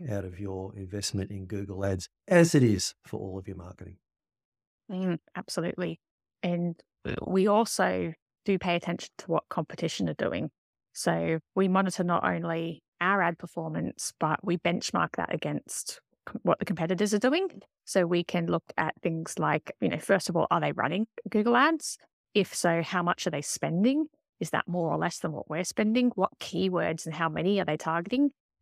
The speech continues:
Speaker 2: And all of that can be really powerful information to then sit and review our strategy and, uh, yeah,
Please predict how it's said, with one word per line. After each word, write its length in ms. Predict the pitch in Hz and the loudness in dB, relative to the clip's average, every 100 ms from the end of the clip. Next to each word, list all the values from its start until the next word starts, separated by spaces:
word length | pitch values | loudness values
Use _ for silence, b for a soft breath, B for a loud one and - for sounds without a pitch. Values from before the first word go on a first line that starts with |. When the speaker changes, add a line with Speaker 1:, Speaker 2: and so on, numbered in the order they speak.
| _ | _
Speaker 2:
And 220 | 170 160 - | -4 -2 -2
all 160 | 170 170 | 0 0
of 80 | |
that 160 | - - | 0 -2
can 100 | 185 | -2
be 80 | 160 | 0
really 220 | 160 165 | 0 0
powerful 400 | - 180 170 175 | 0 0 0 0
information 640 | 165 165 160 160 - 156 | -4 -4 -4 -4 -4 -6
to 120 | 151 151 | -6 -4
then 180 | 156 156 | -4 -4
sit 300 | - 202 - | 0 2 2
and 240 | 170 156 156 - | -2 -2 -6 -2
review 520 | 185 175 175 175 165 - | 0 2 2 2 0 -2
our 160 | 160 175 | -2 -2
strategy 600 | - 190 165 - 165 165 | 0 -2 0 -2 -4 -6
and, 420 | - 165 156 156 151 | -6 -6 -6 -6 -6
uh, 60 | - | -4
yeah, 160 | 165 | -4